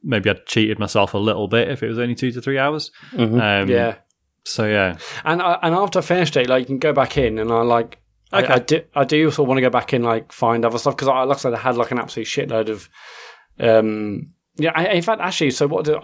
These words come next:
Speaker 3: so I wrote down, you know, locations, places, et cetera, and I was, and every, and, like, search terms that weren't, you know, were, there weren't words like "and" and "or" and, you know,
Speaker 1: Yeah.
Speaker 3: basically actual places I could search. I had a mass-,
Speaker 1: Hmm.
Speaker 3: that list was growing, growing, growing,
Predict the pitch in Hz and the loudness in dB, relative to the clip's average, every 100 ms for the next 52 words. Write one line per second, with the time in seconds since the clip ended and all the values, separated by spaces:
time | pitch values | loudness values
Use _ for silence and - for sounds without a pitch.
0 | 131 151 147 147 170 170 139 107 107 117 | -2 0 0 0 0 0 0 0 -2 -2
1 | 104 104 - - - - 131 131 - 135 | -2 -4 -8 -20 -20 -6 0 0 2 0
2 | 123 123 117 113 - 120 117 113 104 120 | 2 0 -2 -2 0 0 0 -6 -8 -8
3 | 120 117 117 123 143 135 - 123 127 123 | -8 -2 0 2 0 0 -2 0 2 0
4 | 127 127 127 123 - 151 151 - 131 113 | -2 -2 0 0 0 0 -2 -2 0 2
5 | 110 117 117 113 107 - - 123 110 120 | 0 -2 0 -2 -4 -14 -4 -2 0 0
6 | 120 127 127 117 123 113 110 - 110 - | 2 2 2 0 0 0 0 0 -2 0
7 | 113 107 110 110 107 117 107 107 107 104 | -2 -2 -2 -2 -2 0 0 0 -2 -4
8 | 104 90 - 131 98 113 95 143 131 120 | -6 -10 -4 -2 -2 -2 0 0 0 -2
9 | 127 123 - 127 - 113 - - 110 90 | -2 -4 -2 -2 0 -4 -2 -2 -2 -2
10 | - - - - 131 131 156 151 208 143 | -12 -18 -18 -6 -2 0 0 0 -2 -4
11 | 107 101 110 151 139 123 143 135 127 127 | -2 0 0 -2 -2 -2 0 2 2 0
12 | 117 117 123 117 117 117 | -2 -2 2 2 2 -2